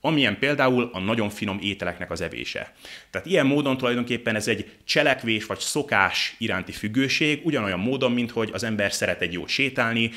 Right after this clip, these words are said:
és attól is lehetünk függőek. Na most, persze azért ezt intuitív módon mindannyian érezzük, hogy itt azért egy komolyabb dologról van szó. Tehát az, a kajafüggőség vagy evésfüggőség azért egy komolyabb probléma, mint hogy szeretünk egy jót sétálni.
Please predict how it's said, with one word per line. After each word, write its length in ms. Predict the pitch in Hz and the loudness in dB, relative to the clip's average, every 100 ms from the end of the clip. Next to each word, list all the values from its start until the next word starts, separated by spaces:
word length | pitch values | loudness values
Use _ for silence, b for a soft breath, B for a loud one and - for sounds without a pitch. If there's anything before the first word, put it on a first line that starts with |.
| B - | B -4
és 120 | 110 | -2
attól 260 | 90 101 | -2 -2
is 100 | 95 | -4
lehetünk 320 | 92 90 92 85 | -2 -2 -2 -8
függőek. 600 | 87 82 69 - - - B B B B | -10 -10 -10 -10 -18 -20 B B B B
Na 180 | 107 117 | 0 2
most, 400 | 85 - - - _ _ | 2 -2 -6 -10 _ _
persze 340 | 110 120 - | 0 2 2
azért 320 | 98 98 87 117 | 2 4 4 4
ezt 280 | 147 - | 2 0
intuitív 500 | 156 147 135 123 110 | -2 -2 0 0 0
módon 260 | 107 107 104 | 0 0 0
mindannyian 460 | 113 113 92 87 90 | 0 0 0 -2 -2
érezzük, 460 | 131 131 120 123 | 0 0 0 -4
hogy 120 | 117 | -4
itt 140 | 123 123 | -4 -2
azért 280 | 117 117 120 | 0 0 0
egy 240 | 110 110 B _ | -2 -6 B _
komolyabb 400 | - 123 110 95 | -2 2 2 2
dologról 380 | 95 92 87 82 | 0 -2 -2 -2
van 140 | 82 | -2
szó. 320 | 82 - 62 - - | -4 -6 -8 -14 -6
Tehát 180 | 98 - | -4 -4
az, 200 | 110 - B B B | -6 -8 B B B
a 160 | - - | -12 0
kajafüggőség 760 | 165 185 - 156 131 127 120 | 2 2 0 0 2 2 0
vagy 140 | 92 87 | -2 0
evésfüggőség 920 | 120 131 120 - 120 113 107 113 104 | 2 4 2 0 -2 0 0 0 0
azért 240 | 104 107 | 0 -2
egy 120 | 110 - | -4 -6
komolyabb 360 | 127 107 95 | -2 0 -2
probléma, 420 | - 95 92 92 | -2 -4 -2 -2
mint 160 | 90 92 | -2 -4
hogy 240 | - 92 - | -4 -6 -6
szeretünk 440 | - 104 95 92 | -2 0 0 -4
egy 120 | 92 87 | -6 -6
jót 180 | 85 | -6
sétálni. 560 | - 76 78 64 67 | -4 -6 -6 -8 -8